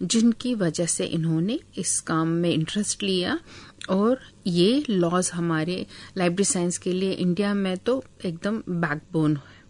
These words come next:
है। इन्हीं, इसी की philosophy में, इन्हीं laws की philosophy से ही हम लोग जो libraries बनाते हैं, इम्प्लीमेंट करते हैं चीज़ें,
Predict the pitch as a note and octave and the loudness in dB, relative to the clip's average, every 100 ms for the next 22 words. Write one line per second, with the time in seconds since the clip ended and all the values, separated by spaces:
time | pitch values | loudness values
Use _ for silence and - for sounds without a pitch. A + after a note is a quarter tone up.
0 | - - - - F3+ - - A#3 B3 D4 | -20 -20 -10 -4 -2 0 4 6 8 8
1 | D#4 - B3+ D4 D4 D4 - G#3+ F#3 E3 | 6 2 -2 -2 0 -2 -2 -2 -2 -6
2 | - B3+ A#3+ A3 G#3 G3 G3 B3+ - - | -4 -4 -2 -4 -2 -2 -4 -6 -12 -18
3 | - - A3 C#4 B3 A#3+ - A#3+ G3 G3 | -4 4 8 8 6 0 -2 -4 -2 -4
4 | - A3 - A3+ - - G3+ F#3 - C4+ | 0 0 0 -2 0 0 2 0 0 -2
5 | A#3 G3+ F3 F3 F3 F3+ F3 D#3+ F3 F#3+ | 0 -2 -2 -2 -2 -2 -2 -2 -2 -4
6 | F#3+ F3+ D#3 E3 - - G3+ A3 G#3 G3+ | -4 -4 -4 -6 -6 -4 -4 -2 -2 -2
7 | - E3+ - F3 F3 E3+ F3 F3 | -4 -6 -4 -4 -2 -2 -6 -6